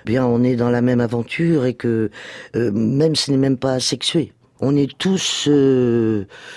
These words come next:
dans la même aventure et je n'ai pas du tout l'impression, en tout cas, qu'il y ait des possibilités de,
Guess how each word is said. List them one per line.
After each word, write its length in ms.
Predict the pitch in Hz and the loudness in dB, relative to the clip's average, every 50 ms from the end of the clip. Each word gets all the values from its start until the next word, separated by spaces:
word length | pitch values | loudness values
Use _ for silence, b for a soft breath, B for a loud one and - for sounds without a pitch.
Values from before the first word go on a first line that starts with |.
| B B B B B B B B | B B B B B B B B
dans 220 | 87 98 160 170 | -4 0 2 4
la 100 | 165 147 | 4 4
même 220 | 143 143 139 135 131 | 4 2 2 2 2
aventure 600 | 131 120 127 131 123 - - - 165 175 175 143 | 0 0 -2 -2 -4 -4 -4 -2 0 0 2 2
et 80 | 147 | 0
je 180 | 135 123 120 127 | 0 0 0 0
n'ai 100 | 135 135 | 0 0
pas 180 | - - 160 156 | 0 0 -2 0
du 160 | 123 147 151 | 0 -2 -4
tout 160 | - 170 175 | 0 0 2
l'impression, 720 | 160 147 135 - - - 143 - - - 165 160 156 147 | 2 2 0 -2 -4 -4 -4 -2 -2 0 0 0 2 0
en 60 | 139 127 | 0 -2
tout 100 | - 120 | -6 -6
cas, 500 | - - 156 147 143 143 135 127 120 110 B B B B B B | -2 -2 0 0 2 0 0 0 -2 -4 B B B B B B
qu'il 140 | B 127 | B 0
y 0 | |
ait 40 | 135 | 0
des 100 | 127 135 | 0 0
possibilités 840 | 120 - 135 - - 135 127 127 120 131 123 - - 147 147 147 139 | 0 -2 -2 -2 -2 -2 -2 -2 -4 -4 -4 -2 0 2 2 2 2
de, 480 | 123 123 120 120 117 113 107 107 98 | 2 2 2 2 2 2 2 0 -2